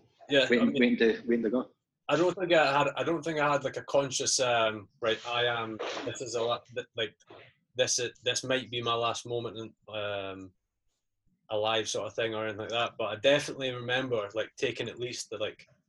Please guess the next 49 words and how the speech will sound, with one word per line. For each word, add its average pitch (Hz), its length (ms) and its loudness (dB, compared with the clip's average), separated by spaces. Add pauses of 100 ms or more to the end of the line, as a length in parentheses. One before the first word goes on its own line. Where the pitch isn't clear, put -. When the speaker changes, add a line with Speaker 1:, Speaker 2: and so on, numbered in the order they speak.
(420)
Speaker 1:
five, 117 280 -2
ten 113 180 -4
minutes 120 280 -6
to 113 60 -12
myself, 107 540 -4 (800)
just - 200 -6
to 123 80 -2
listen 92 340 2
Speaker 2:
Yeah. - 80 -20
Speaker 1:
to 113 60 -10
music 113 500 -4
and 101 160 -6
just 110 200 -6
to 113 60 -10
get 107 180 -4
away 113 220 0
and 107 100 -4
just - 320 -8 (540)
think. 139 380 2
But 110 180 -2 (760)
I 120 100 0
don't 143 160 -2
think 143 160 -4
I 139 60 6
ever 135 160 4
had 131 160 2
any 123 140 -2
thoughts 131 360 2
of, 110 120 -6
like, 107 300 -2 (800)
uh, 107 160 0 (120)
I 113 100 0
might, 117 200 -2 (140)
this 120 160 -4
might 117 200 -4
be 117 80 -10
the 110 120 -6
one, 110 240 -4 (260)
th-, 117 280 -6
this, 113 200 -4 (180)
like, 107 120 -6
you 101 100 -8
know, 107 80 -6
this 104 140 -8
might 113 200 -6
be 110 120 -6
the 107 140 -4
last 107 260 -4
time. 107 200 0